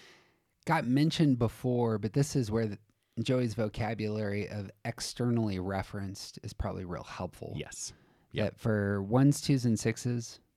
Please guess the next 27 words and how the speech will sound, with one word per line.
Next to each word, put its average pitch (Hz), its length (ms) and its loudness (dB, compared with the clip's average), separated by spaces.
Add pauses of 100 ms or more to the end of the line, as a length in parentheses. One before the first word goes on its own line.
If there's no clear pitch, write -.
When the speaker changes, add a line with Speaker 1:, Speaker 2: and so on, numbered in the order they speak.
(480)
Speaker 1:
they 113 120 2
are 104 240 0
externally 117 640 -2
referenced. - 640 -8 (140)
They're 104 280 -2
earners. 104 640 -4 (180)
They're 101 200 0
responding 107 680 -2
to 95 100 -8
the 76 80 -10
world. - 380 -16 (140)
They're - 100 -4
reactive 104 600 -4
to - 100 -10
the 92 120 -10
world. - 360 -12 (240)
The - 60 -10
world 165 220 2
is 117 160 0
doing 127 320 0
stuff, 95 400 -8 (280)
and 95 540 -4
their, 101 340 -4 (580)
their 139 540 2 (160)
most 117 400 0
comfortable 117 580 -2
play 90 540 -6